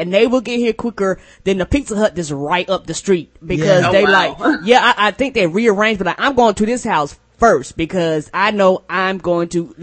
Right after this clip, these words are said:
Speaker 1: get a tip."
Speaker 2: Yeah, right.
Speaker 3: Yeah.
Speaker 2: So, hey, um,
Speaker 3: No, I deli-, I delivered pizzas for a while, and that, that's not fun, 'cause, I mean, you only get, like, seven dollars an hour, and
Speaker 2: Mm-hmm.
Speaker 3: you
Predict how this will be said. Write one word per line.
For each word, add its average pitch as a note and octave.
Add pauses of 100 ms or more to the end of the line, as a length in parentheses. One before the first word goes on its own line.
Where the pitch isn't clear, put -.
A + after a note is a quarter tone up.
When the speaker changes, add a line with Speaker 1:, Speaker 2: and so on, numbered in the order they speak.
Speaker 1:
get E3
a D3
tip." -
Speaker 2:
Yeah, E3+
right. E3
Speaker 3:
Yeah. D#3+ (400)
Speaker 2:
So, G#2 (100)
hey, G#3
um, D#3+
Speaker 3:
No, A#3
I A#3+
deli-, C4+
I B3+
delivered C#4+
pizzas F#3
for D#3+
a D3+
while, C#3
and B2+
that, E3+
that's F3
not E3
fun, D#3
'cause, F#3+
I A3
mean, A#3
you A#3+
only A#3+
get, A3
like, F3
seven F3+
dollars E3+
an D#3
hour, D#3+
and C#3+
Speaker 2:
Mm-hmm. D3+
Speaker 3:
you D#3